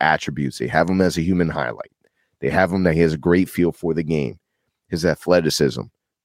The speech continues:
but they also have it that, and he's got that dog in him, which I think is kinda dope. I, I think this time around when they,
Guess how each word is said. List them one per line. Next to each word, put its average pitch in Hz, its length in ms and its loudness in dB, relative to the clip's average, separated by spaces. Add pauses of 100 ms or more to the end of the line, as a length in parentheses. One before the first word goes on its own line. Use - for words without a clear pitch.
(220)
but - 140 -8
they 101 80 0
also 117 300 2
have 107 280 4
it 107 140 2
that, 92 240 2 (300)
and 95 80 -4
he's 80 100 -4
got 101 140 2
that 80 180 -2
dog 98 340 2
in 71 120 -4
him, 57 260 -10
which 90 160 -2
I 107 60 6
think 160 180 2
is 120 100 0
kinda 110 220 2
dope. 80 360 2
I, 80 280 0
I 92 60 4
think 110 180 0
this 101 200 0
time 90 240 0
around 82 300 2
when 80 120 0
they, 82 200 2